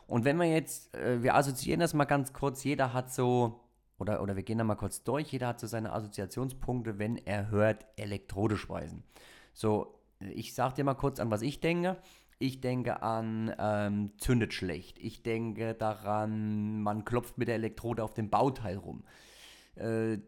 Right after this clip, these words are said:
das Schweißverhalten ist schlecht bis hin zu fast gar nicht möglich.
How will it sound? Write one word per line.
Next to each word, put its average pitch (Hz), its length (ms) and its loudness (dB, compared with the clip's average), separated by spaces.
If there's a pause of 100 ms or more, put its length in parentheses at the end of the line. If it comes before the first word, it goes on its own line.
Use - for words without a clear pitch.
(100)
das 110 340 0
Schweißverhalten 120 1300 0
ist 113 320 -4 (220)
schlecht - 1120 0 (140)
bis 123 320 -2
hin 143 260 -2
zu 131 180 -2
fast 131 400 -4
gar 123 180 4
nicht 117 200 -2
möglich. 170 720 4